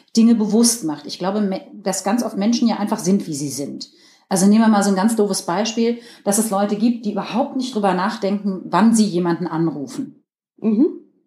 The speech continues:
Speaker 1: Und man selber denkt, es ist halb zwölf an einem Wochentag. Ich kann jetzt definitiv nicht mehr eine halbe Stunde quatschen, das müsste dir eigentlich klar sein.
Speaker 2: Mhm.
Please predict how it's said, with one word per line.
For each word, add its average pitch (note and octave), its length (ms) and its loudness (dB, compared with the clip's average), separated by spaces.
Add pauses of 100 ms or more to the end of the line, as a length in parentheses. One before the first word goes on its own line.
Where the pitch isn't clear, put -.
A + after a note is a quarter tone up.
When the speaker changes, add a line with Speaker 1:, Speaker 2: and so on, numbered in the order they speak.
(640)
Speaker 1:
Und - 640 0
man G3+ 180 4
selber A3 280 4
denkt, G#3+ 400 0 (260)
es F3 360 -6
ist - 340 -4
halb C4 400 0
zwölf G3+ 600 0
an F#3 100 0
einem F3+ 120 0
Wochentag. E3 540 -6
Ich - 220 -18
kann G#3+ 160 0
jetzt F3+ 260 -4
definitiv G#3 480 0
nicht G3+ 160 -4
mehr G3+ 100 0
eine F3+ 120 -2
halbe G3 180 -2
Stunde E3+ 240 -2
quatschen, G3+ 340 -4
das E3 120 -4
müsste A3+ 260 4
dir F3+ 160 0
eigentlich E3+ 260 -4
klar D3 280 -6
sein. G#3 300 4
Speaker 2:
Mhm. - 40 -10